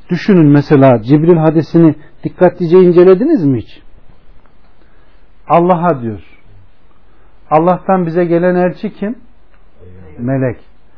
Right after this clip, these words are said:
Melek ne getirdi? Kitap. Kitap kime geldi? Peygambere.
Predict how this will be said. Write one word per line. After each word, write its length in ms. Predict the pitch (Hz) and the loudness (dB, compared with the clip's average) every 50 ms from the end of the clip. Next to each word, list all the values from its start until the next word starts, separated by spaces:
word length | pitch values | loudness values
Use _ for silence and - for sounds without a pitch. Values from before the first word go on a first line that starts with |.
| - - - - - - - - - | -20 -20 -20 -20 -20 -20 -20 -16 -6
Melek 380 | 127 147 165 185 190 190 190 | -4 -2 0 0 -2 -4 -4
ne 140 | 190 208 214 | -4 -4 -2
getirdi? 580 | 202 202 196 190 - 190 180 170 170 208 247 - - - - - - - - 131 | 0 0 -2 -2 -2 -6 -6 -6 -8 -10 -12 -12 -16 -20 -20 -20 -20 -20 -20 -20
Kitap. 400 | 139 - - - 151 127 110 - - - - - - - - - - - - - | -20 -20 -10 -4 -4 -4 -4 -6 -12 -20 -20 -20 -20 -20 -20 -20 -20 -20 -20 -20
Kitap 360 | - - - 202 202 196 - | -20 -6 -2 -2 -2 -2 -2
kime 260 | - 202 196 208 214 | -4 -2 0 0 2
geldi? 520 | 202 185 180 165 165 160 160 202 233 269 - - - - - - - - - | 2 4 4 2 2 2 -2 -4 -4 -4 -8 -16 -20 -20 -20 -20 -20 -20 -8
Peygambere. 680 | - 151 151 151 143 151 151 147 135 135 123 113 107 98 | -4 -2 -2 0 0 -2 -2 0 -2 -2 -2 -4 -6 -12